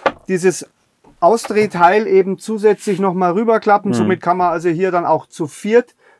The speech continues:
Speaker 1: perfekt essen. Auch der Tisch lässt sich also von der Position her verschieben, vor oder zurück.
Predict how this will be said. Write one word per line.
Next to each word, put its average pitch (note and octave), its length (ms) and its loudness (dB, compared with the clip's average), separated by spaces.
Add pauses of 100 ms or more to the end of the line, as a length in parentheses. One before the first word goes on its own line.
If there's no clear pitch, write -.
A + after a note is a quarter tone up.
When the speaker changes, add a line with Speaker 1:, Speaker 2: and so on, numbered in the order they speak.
Speaker 1:
perfekt - 400 -2
essen. G3+ 400 -4 (360)
Auch - 160 2
der F3+ 220 -2
Tisch - 340 -4 (180)
lässt F#3 300 -4
sich G#3 180 -4
also F3 220 -2
von F#3 180 -8
der E3+ 120 -4
Position F3+ 600 -2
her F3+ 140 -2
verschieben, G#3 600 -4 (340)
vor F#3 320 -2
oder F3 220 -2
zurück. F3+ 440 -2